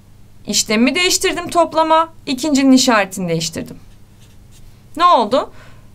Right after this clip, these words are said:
Farklı işaretlerde toplama oldu artık. Eşittir dedim. Büyükten küçüğü çıkardım. İki, büyük derken mutlak değeri büyük olandan. Ve bü-, mutlak değeri büyük olan nesini aldım?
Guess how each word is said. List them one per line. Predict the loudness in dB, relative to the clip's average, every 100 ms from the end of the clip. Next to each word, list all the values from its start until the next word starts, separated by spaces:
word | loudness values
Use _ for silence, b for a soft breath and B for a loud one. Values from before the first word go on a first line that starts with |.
| -6
Farklı | 2 2 2 -2
işaretlerde | 0 2 0 0 0 0 -2
toplama | 0 2 2 4 4
oldu | 4 2
artık. | 0 -2 -10 -4
Eşittir | -2 -2 -2 -2 2
dedim. | 0 2 -2 -2 B -20 -20 -20 -20 -10 0
Büyükten | 0 0 0 0 0 -6 -16
küçüğü | -8 -6 -4
çıkardım. | -4 0 0 0 -6 -8 -8
İki, | -8 -4 -2 -2 -4 0
büyük | 2 2
derken | 0 -2 0 0 2
mutlak | 2 2 0 0
değeri | 0 0 -2
büyük | -4 -2
olandan. | 2 2 0 -2 -2 B B B B
Ve | 0 0
bü-, | 0 -2 -2
mutlak | -2 0 0 0
değeri | 0 0
büyük | -2 0
olan | 0 4 4
nesini | 2 0 2
aldım? | 4 2 -4